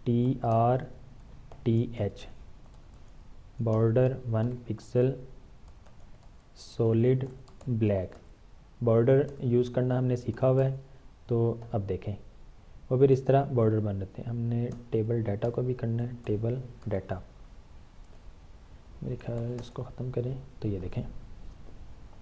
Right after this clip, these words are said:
ये इस तरह। मैं चाहता हूँ कि इसकी width जो है हंड्रेड परसेंट पे आए, क्योंकि table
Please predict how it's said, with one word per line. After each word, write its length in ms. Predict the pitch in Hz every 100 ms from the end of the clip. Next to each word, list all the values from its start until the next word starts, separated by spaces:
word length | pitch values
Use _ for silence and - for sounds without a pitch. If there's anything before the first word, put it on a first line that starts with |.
| - - - -
ये 120 | 131
इस 140 | 123
तरह। 140 | 110 98 - - - 151
मैं 100 | 170
चाहता 260 | 175 165
हूँ 80 | 180
कि 80 | 175
इसकी 220 | 170 185
width 260 | 135 127 127
जो 160 | 139 120
है 80 | 104
हंड्रेड 360 | - 135 143 139
परसेंट 320 | 117 123 113
पे 80 | 117
आए, 60 | 95 - -
क्योंकि 180 | - 139
table 380 | 147 135 139 151